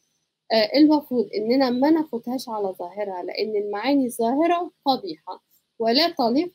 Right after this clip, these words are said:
بالله، فعشان ننزه الله عن القبيح وعما لا يليق به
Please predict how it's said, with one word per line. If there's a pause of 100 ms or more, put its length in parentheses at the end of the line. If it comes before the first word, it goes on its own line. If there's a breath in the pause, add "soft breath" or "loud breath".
بالله،
فعشان
ننزه
الله
عن
القبيح
وعما
لا
يليق
به